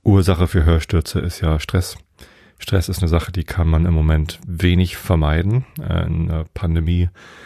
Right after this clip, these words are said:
mit Homeschooling und Homeoffice und allem Möglichen ist das einfach, ähm, ja, im Moment eine sehr stressige Zeit für uns alle.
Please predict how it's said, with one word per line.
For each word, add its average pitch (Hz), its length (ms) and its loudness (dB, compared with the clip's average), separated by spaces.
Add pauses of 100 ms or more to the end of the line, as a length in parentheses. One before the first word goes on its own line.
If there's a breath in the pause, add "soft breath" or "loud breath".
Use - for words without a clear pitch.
(160 loud breath)
mit 92 180 0
Homeschooling 95 840 4
und 85 320 2
Homeoffice 87 600 0
und 85 240 -2
allem 85 200 0
Möglichen 82 500 -4 (680 loud breath)
ist 98 300 0
das 90 140 2
einfach, 82 680 0
ähm, 80 400 2 (880 loud breath)
ja, 90 260 2 (1120 loud breath)
im 92 100 0
Moment 82 300 2
eine 90 80 0
sehr 82 240 2
stressige - 420 -6
Zeit 82 300 -4
für 82 400 -2
uns 78 260 -6
alle. 80 320 -2